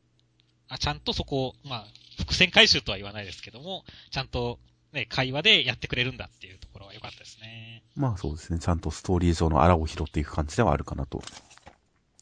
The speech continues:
Speaker 2: まあ個人的には迫力のあるアクションはとても派手な方向に振ってきたしいいかなとは思うんですが、話的にはいまいち、うん、読者的な気持ちよさをどこに置いたらいいのか分かんなかったりするんですけどね。
Speaker 1: うん。
Speaker 2: 勝つっ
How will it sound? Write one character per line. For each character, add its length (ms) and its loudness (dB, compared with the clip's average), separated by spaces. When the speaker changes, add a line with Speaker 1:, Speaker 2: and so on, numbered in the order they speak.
Speaker 2:
ま 100 -2
あ 40 -6
個 120 0
人 160 4
的 140 6
に 60 10
は 120 8
迫 160 4
力 180 6
の 80 8
あ 40 10
る 80 10
ア 60 6
ク 80 0
シ 60 6
ョ 80 2
ン 40 -2
は 100 0
と 120 -8
て 80 2
も 380 4
派 260 2
手 60 8
な 100 4
方 160 2
向 140 0
に 60 0
振 80 -6
っ 20 -16
て 120 -2
き 40 -8
た 80 -2
し 140 -4
い 40 0
い 40 -2
か 100 0
な 80 0
と 100 0
は 60 4
思 140 -2
う 20 -4
ん 40 -4
で 80 -8
す 120 -10
が、 200 -2
話 340 4
的 200 0
に 80 2
は 200 6
い 80 -2
ま 140 4
い 60 0
ち、 420 -4
う 80 -6
ん、 640 -2
読 180 0
者 100 8
的 180 2
な 80 6
気 120 0
持 120 6
ち 60 0
よ 80 8
さ 140 6
を 60 2
ど 100 0
こ 100 2
に 60 4
置 120 2
い 20 0
た 80 4
ら 80 4
い 60 2
い 20 2
の 80 -2
か 100 0
分 60 0
か 80 0
ん 60 0
な 40 -6
か 80 -8
っ 20 -8
た 100 -6
り 60 -12
す 60 -12
る 60 -8
ん 20 -8
で 60 -10
す 80 -18
け 60 -8
ど 80 -12
ね。 120 -8
Speaker 1:
う 40 -20
ん。 20 -20
Speaker 2:
勝 200 2
つ 120 -14
っ 20 -20